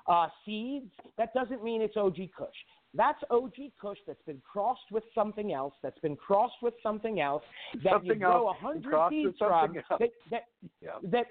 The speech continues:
Speaker 1: you grow a hundred seeds from, and maybe but not definitely, maybe one in a hundred is as good or better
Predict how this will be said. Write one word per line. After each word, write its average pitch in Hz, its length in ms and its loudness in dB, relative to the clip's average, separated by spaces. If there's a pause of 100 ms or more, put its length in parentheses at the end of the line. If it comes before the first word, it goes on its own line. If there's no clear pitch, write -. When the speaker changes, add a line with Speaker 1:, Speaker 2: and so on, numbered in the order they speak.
Speaker 1:
you 202 160 -2
grow 220 380 0
a - 40 -14
hundred 247 580 -10 (120)
seeds 277 400 -8
from, 151 320 -6 (280)
and 202 420 0
maybe 226 640 0 (420)
but 170 160 0
not 240 220 -2
definitely, 131 720 -4 (280)
maybe 269 600 -4
one 208 340 0
in 233 140 -4
a 240 60 0
hundred 139 640 -8 (480)
is 190 240 4 (140)
as 202 280 0 (140)
good 202 320 0
or 190 160 0
better 151 460 -2